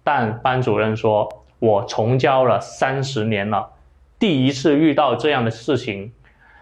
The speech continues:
在语文试卷上有一道附加题，你最喜欢班上哪位同学？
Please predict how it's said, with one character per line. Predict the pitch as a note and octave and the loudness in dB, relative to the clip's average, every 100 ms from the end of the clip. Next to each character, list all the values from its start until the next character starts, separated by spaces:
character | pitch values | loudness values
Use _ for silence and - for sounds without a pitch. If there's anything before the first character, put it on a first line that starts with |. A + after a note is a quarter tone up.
| _ | _
在 | - D#3+ | -2 0
语 | B2 B2 G2+ | 0 -4 -6
文 | G2 A#2 | -4 -6
试 | A#2 C3 | -4 -2
卷 | C#3+ B2 | -2 0
上 | C3+ A#2+ A2+ | 0 0 -2
有 | A2 G2+ | -2 -2
一 | C3 | 0
道 | D3+ C3 | 0 -2
附 | - F3+ B2+ | 0 0 2
加 | C3+ A#2+ | 0 0
题， | A#2 G#2 A2 - _ _ _ _ | -2 -6 -8 -18 _ _ _ _
你 | C3+ A#2+ | 0 0
最 | B2 G3+ D3 | 2 2 2
喜 | - A2 | -2 -4
欢 | C3 B2+ B2+ | -2 -2 -2
班 | C3+ C3+ | -2 -2
上 | C#3 B2+ | -2 -2
哪 | G#2 | -2
位 | G2+ B2 | -2 -2
同 | A2+ A2 | -2 -4
学？ | G#2+ G2 - | -4 -4 -6